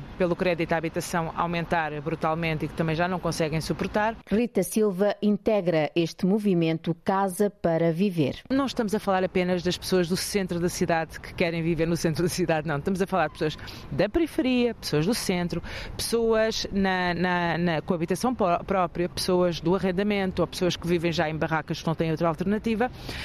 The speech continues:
Speaker 1: ou pessoas que vivem em pensões. E estou a pensar nestes casos todos e estou aqui a visualizar caras de pessoas que eu sei que vão estar lá presentes.
Speaker 2: Rita Silva é também da Associação Habita, que apoia pessoas que estão a viver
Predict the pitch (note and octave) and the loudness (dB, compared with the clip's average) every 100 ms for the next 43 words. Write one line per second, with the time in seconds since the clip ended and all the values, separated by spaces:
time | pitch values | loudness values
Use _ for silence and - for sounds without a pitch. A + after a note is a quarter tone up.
0 | - - - - G#3+ A3 G3+ G#3+ A#3 B3+ | -6 -4 -2 -2 -2 0 0 0 0 0
1 | - C4+ A#3 - F#3+ E3 E3 - E3+ E3+ | 0 0 -2 -2 0 0 0 2 2 2
2 | F#3 F3 F#3+ F3+ F#3 F#3 - - F#3 F3+ | 0 -2 -2 -2 0 -2 -4 0 0 -2
3 | - G3 F#3 G3 - F#3+ C#3+ G3+ G3 F3+ | 0 0 0 -2 0 -2 0 0 2 2
4 | E3+ F#3+ F3+ F#3+ G3 F#3 F3+ - F#3 F#3+ | 2 2 2 2 2 0 -2 -2 0 0
5 | G#3 - - - F3+ F3 F#3+ F3 F#3 - | -4 -6 -8 0 2 2 -2 -2 -2 0
6 | F#3 - E3+ F3 - F#3 D#3+ C3+ - - | -2 0 0 -2 -2 -2 -2 -4 -6 -4
7 | - F3 E3 D3 - F3+ F#3+ F3+ D#3+ E3 | 0 0 2 0 2 2 4 2 0 0
8 | D#3+ F3 E3+ D#3 D3+ D3+ E3 F3 - E3 | 2 2 2 2 4 4 2 0 -2 0
9 | - D#3 D3+ D3+ C4 - C4 - F#3 D#3+ | 0 2 2 2 0 0 -4 0 2 4
10 | D#3 - D#3+ D3 D3 - F3 D#3 D3 - | 2 2 2 2 0 -2 2 2 0 -6
11 | - E3 D#3 F3+ F#3 D#3+ F3+ D3+ | -4 0 2 2 0 2 0 0